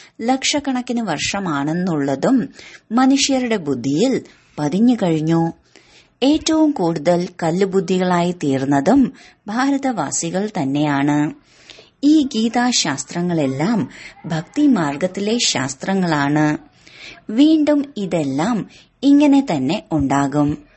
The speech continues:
ഡ്രാമയനുസരിച്ച് അറിയാമെങ്കിലും പാപപുരുഷാർത്ഥം ചെയ്യിപ്പിച്ചുകൊണ്ടിരിക്കുന്നുണ്ട്. വിനാശം തീർച്ചയായും ഉണ്ടാകും എന്നുള്ളത് കുട്ടികൾക്ക് അറിയാം. ബാബ വന്നിരിക്കുന്നത് തന്നെ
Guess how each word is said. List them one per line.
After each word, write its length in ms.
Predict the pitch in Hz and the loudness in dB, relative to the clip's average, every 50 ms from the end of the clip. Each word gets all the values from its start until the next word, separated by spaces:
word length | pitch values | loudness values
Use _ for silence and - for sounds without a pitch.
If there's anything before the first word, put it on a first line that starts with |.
| _ _ _ _ _ _ _ _ - | _ _ _ _ _ _ _ _ -8
ഡ്രാമയനുസരിച്ച് 1120 | - 156 156 151 147 151 165 160 156 151 143 143 139 139 - 156 110 135 143 - - 208 269 403 - - - - - _ _ - | -2 0 2 2 2 4 4 4 4 4 2 0 0 -2 -2 -2 -4 -4 -2 -2 0 0 0 -2 -4 -8 -18 -20 -20 _ _ -6
അറിയാമെങ്കിലും 1000 | 175 160 160 170 196 233 294 320 311 294 254 220 208 208 196 196 196 202 214 208 - - _ _ _ _ | -4 -2 -2 0 0 2 2 2 2 2 2 0 0 0 0 0 -2 -2 -4 -8 -12 -20 _ _ _ _
പാപപുരുഷാർത്ഥം 1160 | 269 294 302 294 302 294 294 294 233 214 190 190 - - 226 220 220 214 214 - 226 226 233 226 | -2 0 0 0 0 -2 -2 0 -2 -2 0 0 0 0 0 0 0 -2 -4 -4 -4 -2 -2 -2
ചെയ്യിപ്പിച്ചുകൊണ്ടിരിക്കുന്നുണ്ട്. 1600 | - 175 143 143 151 - 202 196 - - 220 226 214 202 180 131 131 131 - 160 156 156 151 147 139 135 135 139 139 143 151 - _ _ _ _ _ _ _ _ - - _ _ - | -4 -4 -4 -4 -4 -6 -6 -6 -4 -2 0 0 0 0 0 0 -2 -4 -4 -2 0 0 2 2 2 2 2 0 0 0 -4 -8 _ _ _ _ _ _ _ _ -20 -20 _ _ -2
വിനാശം 600 | 240 277 294 294 311 302 294 - - 302 294 311 | 2 4 4 4 4 4 2 0 0 0 0 -2
തീർച്ചയായും 880 | 302 - 220 226 254 247 247 - - 247 208 170 147 143 147 170 226 247 - - | -2 -2 -2 0 0 0 -2 -2 0 0 0 0 0 0 0 0 -2 -2 -2 -4
ഉണ്ടാകും 640 | 170 147 135 135 135 135 135 139 151 170 226 262 269 - - _ _ - | -4 -2 0 0 0 0 0 0 0 2 2 0 0 -4 -10 _ _ -2
എന്നുള്ളത് 760 | 175 160 151 147 147 135 135 135 135 - - 233 302 233 - - - - - - _ _ | 0 0 2 2 2 2 2 0 0 2 2 2 2 0 -2 -6 -14 -20 -20 -20 _ _
കുട്ടികൾക്ക് 720 | - 330 320 - - 226 170 156 139 135 - - 269 - - | -6 -6 -6 -4 -4 -2 -2 -2 -2 -2 -4 -6 -6 -2 -2
അറിയാം. 640 | 165 156 151 151 147 151 151 151 147 151 - - - _ _ _ _ _ _ _ _ _ - | -2 -2 0 0 0 0 0 0 0 -2 -4 -8 -14 _ _ _ _ _ _ _ _ _ -4
ബാബ 440 | 175 175 165 165 170 170 160 147 147 | -2 0 0 0 0 -2 -2 -2 -2
വന്നിരിക്കുന്നത് 720 | 143 147 156 175 220 208 - 220 208 202 196 180 185 175 170 | -2 0 0 0 -2 -2 -2 -4 -2 -2 -2 -2 -4 -4 -4
തന്നെ 440 | 143 135 135 139 185 277 302 247 | -4 -2 -2 0 2 2 2 0